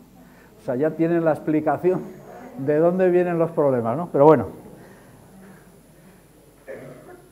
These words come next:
la genética va a avanzar enormemente en los próximos años. Lo vamos a ver. De hecho, ya os digo, la,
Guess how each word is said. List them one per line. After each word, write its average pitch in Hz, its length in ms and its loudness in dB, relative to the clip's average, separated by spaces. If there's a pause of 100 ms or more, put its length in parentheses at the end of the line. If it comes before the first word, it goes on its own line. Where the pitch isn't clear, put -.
(120)
la 151 120 -2
genética 208 680 -6 (1080)
va 165 80 -2
a - 20 -2
avanzar 180 460 -8
enormemente 170 600 -8
en 170 80 -10
los 147 120 -12
próximos 147 500 -12
años. 85 200 -14 (840)
Lo 135 200 -4
vamos 175 320 -6 (100)
a 120 100 -10
ver. 113 200 -6 (920)
De 120 120 -10
hecho, 139 160 -10
ya 160 60 -6
os 135 80 -12
digo, 110 240 -10 (440)
la, 117 180 -8